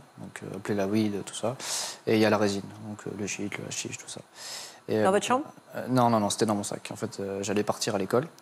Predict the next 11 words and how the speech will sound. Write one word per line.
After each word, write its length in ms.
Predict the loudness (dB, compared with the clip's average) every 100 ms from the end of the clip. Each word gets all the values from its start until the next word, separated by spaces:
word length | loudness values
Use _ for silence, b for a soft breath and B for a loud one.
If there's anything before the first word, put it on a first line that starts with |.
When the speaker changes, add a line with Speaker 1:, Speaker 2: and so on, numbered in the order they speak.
| B B B B B -8
Speaker 1:
et, 200 | 0 4
euh, 420 | 6 6 4 0 0
j'ai 140 | -2
prétexté 500 | -2 0 0 2 4
avoir 240 | 4 4 2
oublié, 480 | 2 4 6 6 4
euh, 240 | 2 -2 -4 -6 -8 -6
mon 140 | -6
devoir 240 | -2 0 0
d'art 140 | -2
plastique, 540 | -2 -2 -4 -6 -10